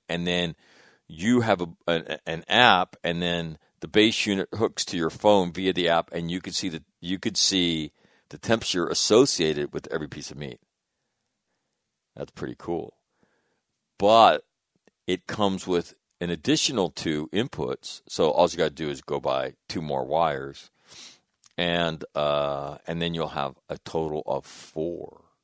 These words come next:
That's right, four inputs. So if you have four people over, you have four steaks, you put a probe in each one, kaboosh, done. Yeah,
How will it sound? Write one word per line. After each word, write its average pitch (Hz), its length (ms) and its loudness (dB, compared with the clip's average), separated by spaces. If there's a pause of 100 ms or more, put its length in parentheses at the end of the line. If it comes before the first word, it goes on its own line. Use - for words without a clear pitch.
(360)
That's - 280 -4
right, 64 320 -2 (480)
four 78 920 -4 (380)
inputs. 82 640 -8 (440)
So - 180 -2
if 85 80 0
you 90 80 2
have - 100 2
four 101 220 4
people 98 340 -2
over, 131 300 6
you 85 160 -2
have 78 140 -6
four 78 180 -2
steaks, 135 640 8
you 85 60 -8
put 80 180 -4
a - 140 -12
probe 82 260 0
in 80 80 -10
each 82 220 -6
one, 95 340 2 (280)
kaboosh, 120 920 8 (400)
done. 90 320 2 (1120)
Yeah, 78 280 2